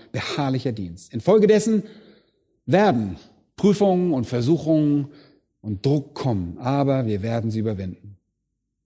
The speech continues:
Durch unsere starke Hoffnung auf künftige Herrlichkeit und Belohnung. Einem solchen Christen ist es möglich, alles zu ertragen,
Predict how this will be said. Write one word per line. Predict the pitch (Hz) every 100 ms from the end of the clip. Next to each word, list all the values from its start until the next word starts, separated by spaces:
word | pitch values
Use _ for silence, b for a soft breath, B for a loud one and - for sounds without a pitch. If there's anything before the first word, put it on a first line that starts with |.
| _ _
Durch | 104
unsere | 110 101 98
starke | - 127 127 123 110 -
Hoffnung | 147 - 127 117 110
auf | - 98 - _
künftige | - 156 143 - 123 107
Herrlichkeit | 107 107 104 - 98 -
und | 104
Belohnung. | 101 95 90 92 _ _ _ _ _ _ _ _ _ _ _ _ _
Einem | 110
solchen | 113 156 151
Christen | 120 151 - 98 90 _ _ _ _ _ _ _ _ _
ist | 131 -
es | 107 -
möglich, | 104 135 110 92 - _ _ _ _ _ _ _ _ -
alles | 131 135 127 - -
zu | - 131
ertragen, | 120 - 98 85